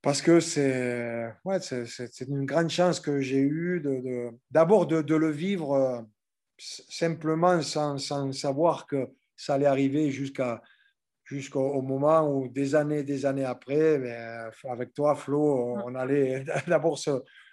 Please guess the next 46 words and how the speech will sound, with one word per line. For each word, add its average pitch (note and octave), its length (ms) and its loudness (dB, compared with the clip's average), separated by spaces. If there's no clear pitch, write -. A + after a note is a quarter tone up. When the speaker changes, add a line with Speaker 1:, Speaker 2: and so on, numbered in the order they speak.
Speaker 1:
se - 140 -4
rencontrer, D#3+ 760 6
parler D3+ 720 2
de C#3 160 -2
différentes C#3 680 -4
choses, A#3+ 340 -2
hein, F#3 160 6
de, B2+ 320 -2
de, A#2+ 240 -4
que B2 160 -10
ce - 160 -10
soit C#3 260 4
le, B2+ 160 0
le, B2+ 160 -2
le B2+ 140 -4
ski, D#3 440 -6
le, B2+ 180 -2
le, A#2+ 260 0
les B2+ 160 0
différentes C3+ 400 -2
disciplines, C#3 960 0
et C3+ 80 -8
puis C3+ 320 4
aussi B2 340 -2
avec, C3+ 360 0
euh, A#2+ 320 -2
le, A#2 240 -4
le A2+ 100 -8
podcast - 480 -8
que, B2+ 80 -8
que B2+ 140 -10
tu B2 160 -12
fais, D#3 300 2
le, B2+ 160 -2
le, A#2 140 -6
c'est, A#2+ 220 -10
c'est B2 200 -6
de, A2+ 200 -4
de B2+ 60 -6
pouvoir C3 300 2
échanger C3 600 2
avec B2+ 220 2
le A#2+ 100 -4
plus C3+ 140 -10
grand D3 140 -2
nombre. D3+ 400 -4